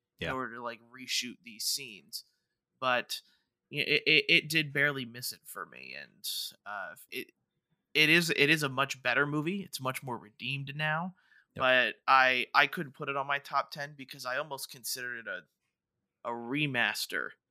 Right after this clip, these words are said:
Speaker 2: Mm-hmm.
Speaker 1: or a, almost like a redoing of, of that. And, um,
Speaker 2: Yeah, that's, that's why I didn't put it in,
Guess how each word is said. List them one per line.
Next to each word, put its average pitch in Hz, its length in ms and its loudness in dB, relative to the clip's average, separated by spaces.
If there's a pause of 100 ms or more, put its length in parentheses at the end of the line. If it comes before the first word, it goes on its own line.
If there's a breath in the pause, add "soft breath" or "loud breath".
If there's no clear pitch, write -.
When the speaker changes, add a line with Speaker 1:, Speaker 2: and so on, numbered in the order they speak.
(100)
Speaker 2:
Mm-hmm. 101 260 -2
Speaker 1:
or 113 200 2
a, 104 140 4
almost 135 440 -2
like 135 160 0
a 123 80 -6
redoing 127 840 -2 (840)
of, 123 540 -4
of 120 220 -6
that. 104 340 -6
And, 117 220 -16
um, 127 180 -12 (640)
Speaker 2:
Yeah, 120 260 2 (360)
that's, - 380 2 (340)
that's 120 260 2
why 110 280 6
I 104 100 2
didn't 101 360 -2
put 120 160 -2
it 120 120 -2
in, 131 240 0